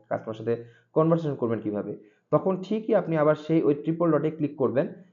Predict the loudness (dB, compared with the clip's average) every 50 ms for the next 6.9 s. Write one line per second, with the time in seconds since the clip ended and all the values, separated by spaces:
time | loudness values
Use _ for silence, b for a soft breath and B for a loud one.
0 | B _ _ 0 2 4 4 4 4 2 2 0 0 -2 -4 -2 -2 -2 0 2
1 | 0 2 2 2 2 2 0 -2 -2 -2 -2 -4 -4 -4 -6 -8 -4 0 0 -2
2 | -2 -2 -6 -2 2 6 8 8 8 6 4 -2 -6 -6 -6 -8 -10 -12 -12 -12
3 | -16 _ _ _ _ _ _ _ 0 0 2 2 2 0 2 2 4 6 6 4
4 | 4 0 -2 -2 -2 -2 -4 -4 -4 -2 -2 0 0 0 0 -2 -4 -2 0 0
5 | 2 2 0 0 0 -2 -2 -2 -2 -4 -4 -4 -4 -6 0 2 2 2 2 0
6 | -2 0 0 2 2 0 0 2 0 0 2 2 0 -2 -4 -6 -6 -6